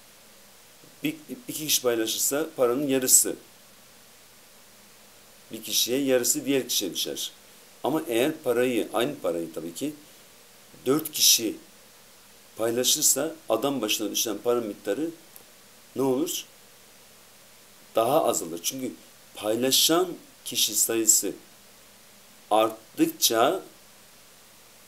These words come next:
kişi başına düşen miktar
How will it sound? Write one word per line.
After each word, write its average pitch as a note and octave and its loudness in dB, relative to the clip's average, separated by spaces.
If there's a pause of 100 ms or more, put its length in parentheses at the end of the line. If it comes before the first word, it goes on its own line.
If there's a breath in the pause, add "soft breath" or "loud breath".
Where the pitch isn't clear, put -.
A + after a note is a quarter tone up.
(840)
kişi C#3 4
başına A#2+ 2
düşen G#2 -2
miktar A2 -6